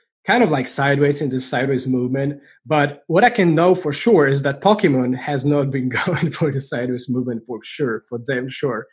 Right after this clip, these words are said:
It's been actually rocking. And, uh, you know, you guys have really become a big, big people in the space of the Pokemon, investing in a, investment, uh, investing in Pokemon.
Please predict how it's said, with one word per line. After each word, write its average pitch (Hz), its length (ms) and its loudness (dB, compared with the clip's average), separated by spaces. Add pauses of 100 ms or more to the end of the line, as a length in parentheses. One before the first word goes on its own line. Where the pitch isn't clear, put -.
(200)
It's 135 120 -6
been 143 160 2
actually 175 340 2
rocking. 123 640 -2 (480)
And, 131 240 0
uh, 127 240 2
you 139 60 0
know, 139 340 2 (600)
you 190 200 2
guys 165 440 4
have 170 360 0 (800)
really 202 280 4
become 143 840 2
a 151 60 -6
big, 147 400 4 (280)
big 127 300 -2 (340)
people 143 360 -4
in 110 80 -6
the 110 80 -8
space - 540 -12 (100)
of 117 100 -10
the 131 60 -6
Pokemon, 127 600 -6 (260)
investing 147 580 0
in 131 100 0
a, 127 120 -2 (180)
investment, 139 680 2 (160)
uh, 123 200 -8
investing 156 420 -6
in 123 180 -8
Pokemon. 131 440 -6